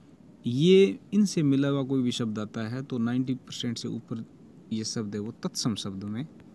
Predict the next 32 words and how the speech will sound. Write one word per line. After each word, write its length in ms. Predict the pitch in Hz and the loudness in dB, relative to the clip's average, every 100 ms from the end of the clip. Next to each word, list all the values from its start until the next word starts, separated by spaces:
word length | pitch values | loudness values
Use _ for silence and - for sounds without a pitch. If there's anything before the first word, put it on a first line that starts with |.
| - - | -20 -16
जाएंगे, 360 | 113 101 98 92 - - - - - - - - - - - - - - | -12 -10 -10 -12 -16 -20 -20 -20 -20 -20 -20 -20 -20 -20 -20 -20 -12 -4
ठीक 180 | 160 | -4
है। 120 | 160 151 - - - - - - - - - | -4 -8 -12 -20 -20 -20 -20 -20 -20 -20 -6
और 480 | 127 127 131 127 - - - - - - - - - - - - - - - - - - - - | -2 2 2 2 -2 -8 -20 -20 -20 -20 -20 -20 -20 -20 -20 -20 -20 -20 -20 -20 -20 -20 -20 -6
री 320 | 120 123 196 202 | 0 6 6 6
जो 180 | 151 131 | 6 4
है 160 | 120 | 2
वो 260 | 117 113 147 | 0 2 2
भी 240 | 127 147 - - - | 2 0 -2 -16 -8
तत्सम 280 | 139 - 104 | -6 -4 -6
शब्द 240 | 104 98 | -6 -6
में 180 | 107 165 - - - - - - - - | -6 -8 -10 -20 -20 -20 -20 -20 -20 -8
गिना 260 | 127 123 117 | 0 2 0
जाएगा। 360 | 98 90 87 - - - - - - - - 185 | -4 -10 -16 -18 -20 -20 -20 -20 -20 -20 -6 2
और 180 | 220 220 | 4 4
भी 160 | 190 | 4
इसकी 300 | 180 - 175 | 0 0 -2
बहुत 300 | 156 120 143 | -2 -2 -2
सी 200 | - 175 170 143 - - - - - - - - - - - | 0 2 2 2 -8 -20 -20 -20 -20 -20 -20 -20 -20 -10 0
ट्रिक 220 | 165 143 | 0 0
है 200 | 127 135 | 0 0
जिसके 480 | 131 131 - 147 143 | 0 -2 -2 0 2
माध्यम 360 | 135 117 127 143 | 2 2 0 0
से 140 | 139 | 0
हम 160 | 117 123 | 0 2
इनकी 280 | 123 120 | 2 0
है 60 | 113 | -2
वो 120 | 113 | -2
पहचान 320 | 117 117 127 120 | -4 -2 -2 -2
कर 120 | 139 | -4
सकते 300 | - 117 131 | -6 -8 -8
हैं। 160 | 147 | -8